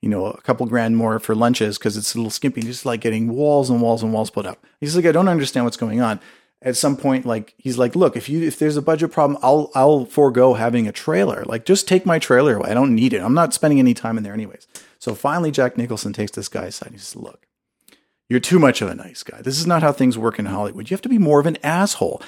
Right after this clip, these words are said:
You have to demand all these things, and then they start giving you more stuff." And he was like, "Really?" And he didn't want it to be true, but he started testing out this theory, and it turns out it was true.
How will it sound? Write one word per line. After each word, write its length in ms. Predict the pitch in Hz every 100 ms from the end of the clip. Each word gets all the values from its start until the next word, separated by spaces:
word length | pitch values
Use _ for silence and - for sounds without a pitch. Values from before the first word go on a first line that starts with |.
| -
You 80 | 165
have 60 |
to 80 | 190
demand 500 | 185 175 165 165 190
all 160 | 160 127
these 240 | 113 104
things, 200 | 127 135
and 120 | 143
then 80 | 156
they 100 | 175
start 260 | 165 139 131
giving 240 | 127 117
you 120 | 120
more 180 | 120 127
stuff." 400 | 139 - 226 -
And 80 | 110
he 60 | 113
was 120 | 113
like, 240 | 113 110 _ _ _
"Really?" 520 | 120 147 185 190 214
And 120 | 147
he 80 | 135
didn't 220 | 131 214
want 180 | 165 156
it 40 | 135
to 40 |
be 120 | 123 120
true, 180 | -
but 140 | 127 110
he 40 |
started 360 | 107 127 120 104
testing 340 | 113 - 107
out 120 | 104
this 140 | - -
theory, 200 | 113 101
and 80 | 95
it 120 | 87
turns 260 | 127 123
out 120 | 104 98
it 80 |
was 260 | 113 127 120
true. 320 | - - -